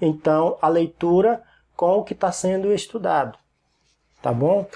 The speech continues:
Então, nosso tema é bastante atual, né? É atual e tá crescendo. Continuando aqui nosso sintetizando, fala o seguinte: "Estamos vivendo novos tempos, onde surgem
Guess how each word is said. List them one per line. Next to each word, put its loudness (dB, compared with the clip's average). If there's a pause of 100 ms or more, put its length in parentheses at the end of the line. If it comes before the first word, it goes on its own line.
(220)
Então, 0
nosso -2
tema 0 (100)
é 2
bastante -2 (480)
atual, 0 (340)
né? -10
É -6
atual 0
e -10
tá -2
crescendo. -4 (520)
Continuando 2
aqui 0
nosso 0
sintetizando, -2 (540)
fala 0
o -4
seguinte: -6 (320)
"Estamos 0
vivendo 0
novos -2
tempos, -4 (460)
onde 0
surgem 0